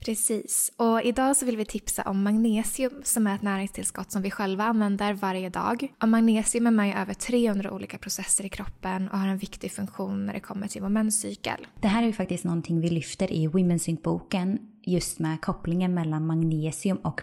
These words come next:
Speaker 2: P M S. Och det finns forskning som visat att intag av magnesium kan hjälpa till att minska eventuella P M S-symptom, som exempelvis kramper, menssmärtor, migrän och vätskeinlagring.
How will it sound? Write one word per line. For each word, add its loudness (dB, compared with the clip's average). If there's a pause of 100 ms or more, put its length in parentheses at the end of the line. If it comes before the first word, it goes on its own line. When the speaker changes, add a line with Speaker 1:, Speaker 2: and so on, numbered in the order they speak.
Speaker 2:
P 2
M 4 (100)
S. -10 (180)
Och 0
det 2
finns 0
forskning 2
som 0
visat 0
att -4
intag 4
av 2
magnesium 2
kan -2
hjälpa -2
till -4
att -2
minska 0
eventuella -2
P 0
M 2
S-symptom, 0
som -2
exempelvis -2 (100)
kramper, 2 (260)
menssmärtor, 2
migrän 2 (100)
och -4 (100)
vätskeinlagring. -2